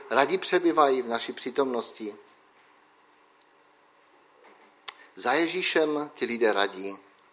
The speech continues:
přicházeli. A tady čteme dál, eh, v tom, že přišel i Jairos. Jairos, představený synagogy, eh, bylo to určitě pro něho těžké,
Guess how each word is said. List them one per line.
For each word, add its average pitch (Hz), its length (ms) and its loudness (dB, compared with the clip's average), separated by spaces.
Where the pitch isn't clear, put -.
přicházeli. 107 760 -4
A 139 80 2
tady 202 260 12
čteme 202 460 10
dál, 160 320 12
eh, 190 80 6
v - 120 -4
tom, 147 320 8
že 131 200 6
přišel 165 580 2
i 131 360 -2
Jairos. 113 680 0
Jairos, 143 440 8
představený 135 600 4
synagogy, 143 720 4
eh, 107 480 2
bylo 135 260 12
to 180 360 10
určitě 165 360 6
pro 175 160 4
něho 165 240 4
těžké, 165 540 4